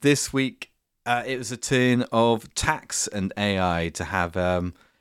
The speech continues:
its moment in the spotlight. So, Tom,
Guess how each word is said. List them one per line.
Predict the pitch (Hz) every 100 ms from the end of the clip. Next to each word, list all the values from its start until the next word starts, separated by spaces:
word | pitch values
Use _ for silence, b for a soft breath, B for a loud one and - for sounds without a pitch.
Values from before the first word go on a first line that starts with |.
| b
its | 123 120 120
moment | 107 104 101 107
in | 117 104
the |
spotlight. | 101 - 107 110 120 -
So, | -
Tom, | 110 - 131 123 120